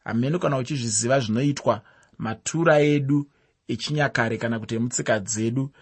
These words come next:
ekuti munotanga mavaka muchiisa matombo, pamusoro pematombo ipapo mogadzika matanda makuru akasimba,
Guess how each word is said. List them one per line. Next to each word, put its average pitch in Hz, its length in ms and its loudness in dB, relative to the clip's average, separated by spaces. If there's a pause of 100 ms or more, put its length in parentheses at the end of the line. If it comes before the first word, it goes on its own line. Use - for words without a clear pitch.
(260)
ekuti 156 260 -4
munotanga 170 600 0
mavaka 165 520 2
muchiisa 160 560 -2
matombo, 170 760 0 (360)
pamusoro 135 400 -2
pematombo 170 520 0
ipapo 160 640 2 (420)
mogadzika 131 800 0
matanda 160 580 0
makuru 165 520 2
akasimba, 151 680 2